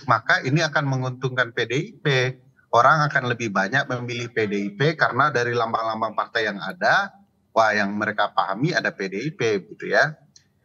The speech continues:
Nah, sementara kalau kemudian terbuka, ada daftar kader, kader I D-nya muncul begitu ya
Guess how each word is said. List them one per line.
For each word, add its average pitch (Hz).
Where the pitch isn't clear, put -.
Nah, 135
sementara 160
kalau 156
kemudian 147
terbuka, 147
ada 127
daftar 120
kader, 117
kader 107
I 110
D-nya 151
muncul 127
begitu 113
ya 180